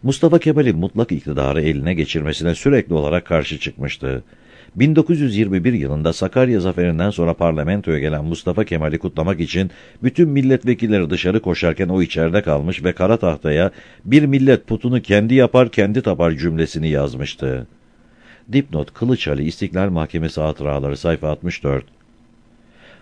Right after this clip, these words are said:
Mustafa Kemal'in Laz korumaları tarafından öldürülen milletvekili Ali Şükrü Bey'in arkadaşıydı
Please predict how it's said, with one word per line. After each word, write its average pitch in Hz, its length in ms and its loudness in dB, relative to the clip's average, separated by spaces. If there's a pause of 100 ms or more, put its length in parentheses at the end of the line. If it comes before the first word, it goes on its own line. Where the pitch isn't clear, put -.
(120)
Mustafa 151 420 0
Kemal'in 123 520 0
Laz 87 240 2
korumaları 78 580 -2
tarafından 78 500 -2
öldürülen 78 560 0
milletvekili 85 680 -2
Ali 85 220 0
Şükrü 107 300 -4
Bey'in 110 160 2
arkadaşıydı 78 840 -2